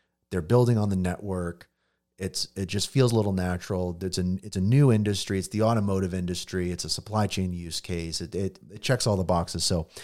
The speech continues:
in my opinion, if I had, um, if I had to say my own personal prediction, I'd probably say Hyundai. Um, but again, it could, it, it literally could be anything. Um, as we've known time and time again, when a governing council member is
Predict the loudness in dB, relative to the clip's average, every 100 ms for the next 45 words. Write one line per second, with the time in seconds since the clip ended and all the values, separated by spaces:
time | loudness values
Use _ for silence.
0 | -18 -8 0 4 4 4 2 0 2 2
1 | 2 2 0 0 2 2 0 -4 -8 _
2 | _ _ _ _ -4 -2 0 -2 -6 -8
3 | -6 -4 -6 -10 -8 -2 0 0 0 -6
4 | -8 -4 -4 -4 -6 -10 -16 _ _ _
5 | _ _ _ -6 -4 -2 -2 -2 -2 -6
6 | -4 -2 -2 -2 -6 -6 -6 -6 -8 -8
7 | -4 -2 -2 -4 -4 -6 -6 -8 -10 -14
8 | _ -20 -20 -20 -12 -8 0 2 4 4
9 | 2 -2 0 -2 -2 -2 2 4 6 4
10 | 2 -2 0 -2 -2 -6 -10 -12 -8 -4
11 | -2 -4 -6 _ _ _ 0 2 2 0
12 | 2 4 4 2 -2 -2 -2 0 -2 -2
13 | 0 0 0 -2 -2 0 0 0 -4 -4
14 | -4 -2 -2 -2 -2 -2